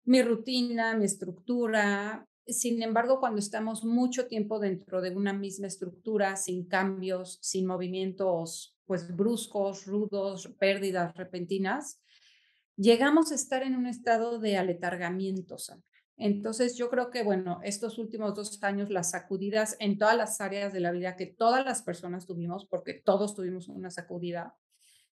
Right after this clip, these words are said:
em, pues muchos maestros lo llaman un despertar, ¿no? Para mí sí claramente fue como un,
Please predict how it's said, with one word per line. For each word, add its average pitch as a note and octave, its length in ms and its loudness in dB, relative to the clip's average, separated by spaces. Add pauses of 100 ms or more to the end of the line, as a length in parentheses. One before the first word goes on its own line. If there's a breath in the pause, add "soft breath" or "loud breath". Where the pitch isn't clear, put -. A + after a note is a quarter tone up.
(340)
em, A3 480 2
pues A#3+ 200 6
muchos D4 440 2
maestros A#3 400 0
lo A3+ 80 2
llaman G3 320 0
un G#3+ 160 -2
despertar, F#3 800 -2
¿no? F#3+ 340 -4
Para F#3+ 200 0
mí A3 640 -2
sí G#3 340 -6
claramente G3 800 0
fue G3+ 360 0
como G#3 500 2
un, G#3 560 0